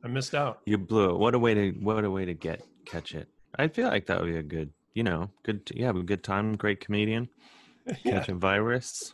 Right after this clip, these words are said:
Speaker 1: <laughs>
Speaker 2: Um, and then, yeah, yeah, same thing. Like, we had, <laughs> I think I had some shows in New York, and, like,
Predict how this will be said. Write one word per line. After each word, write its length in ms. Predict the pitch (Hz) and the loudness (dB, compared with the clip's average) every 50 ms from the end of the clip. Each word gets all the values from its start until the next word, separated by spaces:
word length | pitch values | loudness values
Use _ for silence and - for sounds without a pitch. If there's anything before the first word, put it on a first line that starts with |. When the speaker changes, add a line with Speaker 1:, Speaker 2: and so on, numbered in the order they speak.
| - _ | -14 _
Speaker 1:
<laughs> 40 | - - _ - - - - - - - - - _ _ _ _ - - - _ - - - - | -16 -16 _ -14 -14 -14 -12 -14 -14 -14 -14 -20 _ _ _ _ -20 -20 -18 _ -16 -14 -6 -2
Speaker 2:
Um, 800 | 92 95 95 95 95 92 92 90 90 90 90 90 87 87 71 - _ _ - _ - _ - _ _ _ _ _ _ _ _ _ | 0 2 2 4 4 2 2 2 0 0 -2 -2 -4 -6 -10 -14 _ _ -20 _ -20 _ -20 _ _ _ _ _ _ _ _ _
and 280 | 90 90 104 104 104 104 | -8 -4 -2 0 0 0
then, 420 | 104 101 98 98 95 95 92 - - - | 0 0 0 0 -2 -2 -4 -6 -2 2
yeah, 320 | 107 113 117 127 123 113 | 4 4 4 4 4 4
yeah, 300 | 104 104 113 107 95 92 | 4 4 4 4 2 0
same 280 | 92 - - 107 107 104 | -2 -2 -4 -2 -2 -2
thing. 320 | - - 98 98 104 107 | -2 -2 -2 -2 -2 -2
Like, 340 | 98 90 85 82 82 - - - | -2 -2 -2 -4 -4 -8 -10 -4
we 140 | 92 98 98 | -2 -2 -2
had, 160 | 98 95 90 | -2 -4 -4
<laughs> 520 | 80 - - - - - - - - - | -6 -6 -8 -10 -14 -16 -18 -20 -4 -2
I 920 | 190 190 - - _ _ - - - - - - - - _ _ _ _ - | -2 -2 -2 -6 _ _ -20 -20 -20 -20 -20 -20 -20 -20 _ _ _ _ -20
think 180 | - - 120 107 | -14 -10 -10 -10
I 120 | 92 92 | -8 -6
had 180 | 95 95 82 - | -8 -8 -8 -6
some 140 | 92 87 80 | -6 -6 -4
shows 440 | 76 - 101 98 95 92 92 82 85 | -4 -2 0 2 2 2 0 0 -2
in 120 | 85 82 | -4 -4
New 100 | 80 82 85 | -2 -2 0
York, 580 | 87 92 95 98 98 101 98 92 82 - - | 2 4 4 4 4 4 2 2 0 -4 -10
and, 160 | - - 80 80 | -10 -8 -8 -8
like, 400 | 78 76 76 76 - - - | -8 -10 -10 -12 -14 -16 -20